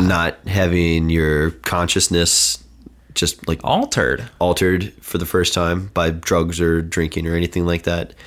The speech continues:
Speaker 2: Yeah.
Speaker 1: Everything's just a new experience, and it's amazing because you don't know any better.
Speaker 2: Yeah. That's what I'm saying. There were, I would look, I'd go see the new Spider-Man movie, and I'd think about that all day in school.
Speaker 1: Yeah.
Speaker 2: And it wasn't, it was just,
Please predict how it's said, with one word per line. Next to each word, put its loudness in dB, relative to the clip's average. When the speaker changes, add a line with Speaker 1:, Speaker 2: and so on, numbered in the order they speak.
Speaker 2:
Yeah. 2
Speaker 1:
Everything's 4
just 2
a 4
new 6
experience, 2
and -2
it's -2
amazing 2
because -4
you 2
don't 2
know 2
any 2
better. -2
Speaker 2:
Yeah. 0
That's 0
what 4
I'm 4
saying. 0
There 4
were, 2
I 4
would 2
look, -2
I'd 4
go 2
see 2
the 2
new 2
Spider-Man 0
movie, -14
and 2
I'd -2
think 2
about 2
that 2
all 2
day 0
in -4
school. 0
Speaker 1:
Yeah. 2
Speaker 2:
And 4
it 4
wasn't, 4
it 2
was 4
just, 2